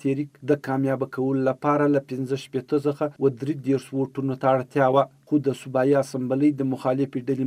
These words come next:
مشر مولانا عبدالواسع چې د جمعیت پی سره اړیکې لري، نن یې و خبري رسنیو ته وویل چې یو څلوېښت غړي له دوی سره ملګري دي. په بلوچستان کې د مسلم لیگ نون، پښتونخوا ملي عوامي پارټۍ، نېشنل پارټۍ او کاپ لیگ په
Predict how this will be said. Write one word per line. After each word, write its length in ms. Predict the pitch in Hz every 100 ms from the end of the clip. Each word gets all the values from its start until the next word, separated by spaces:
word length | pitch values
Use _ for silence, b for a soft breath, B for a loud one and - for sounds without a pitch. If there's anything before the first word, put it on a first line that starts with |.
| 143
مشر 320 | 143 147 143 131 131
مولانا 460 | 135 131 139 151
عبدالواسع 600 | 127 135 131 131 - 147 147 b b b
چې 80 | - 135
د 160 | 127 127
جمعیت 380 | 135 135 -
پی 180 | 147 143
سره 160 | 139 131 -
اړیکې 280 | 139 143 143 147
لري، 200 | 143 147 B _ _
نن 240 | 127 147 151
یې 100 | 147
و 80 | 143 143
خبري 280 | 127 139 151
رسنیو 420 | 139 - 127 135 127
ته 80 | 135
وویل 320 | 143 147 147 143 -
چې 80 | 147 143
یو 100 | 156 147
څلوېښت 440 | 143 135 135 - 117
غړي 220 | 147 147 143
له 40 | 131 131
دوی 120 | 139 -
سره 180 | 135 135
ملګري 400 | 135 123 135 135 120
دي. 140 | 135 131 _ _ -
په 140 | 123
بلوچستان 520 | 127 131 - 151 147 143
کې 100 | 143 131
د 80 | 131
مسلم 260 | - 135 127
لیگ 160 | 131 131 139
نون، 180 | 147 143 131
پښتونخوا 520 | 127 143 131 - 143 147
ملي 180 | 147 147
عوامي 240 | 147 147 147
پارټۍ، 280 | 147 147 147 135
نېشنل 360 | 120 - 147 143
پارټۍ 300 | 147 143 151 147 B B -
او 80 | 135 135 151
کاپ 280 | 143 143 156
لیگ 120 | 147 b b b
په 60 | -